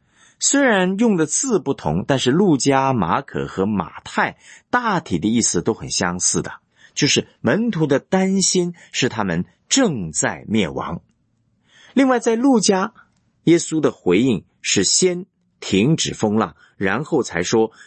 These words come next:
：“你们的信心在哪里？”二十五节。但是在马可呢，马可福音，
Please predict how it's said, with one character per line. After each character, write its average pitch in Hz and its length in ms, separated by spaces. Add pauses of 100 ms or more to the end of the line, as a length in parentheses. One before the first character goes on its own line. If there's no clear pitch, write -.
：“你 110 140
们 131 120
的 156 80
信 196 300
心 123 240
在 110 140
哪 85 220
里？” 110 200 (100)
二 123 120
十 101 160
五 69 120
节。 - 300 (640)
但 247 120
是 233 140
在 220 160
马 131 320
可 - 360
呢， 110 280
马 123 160
可 101 160
福 95 140
音， 113 180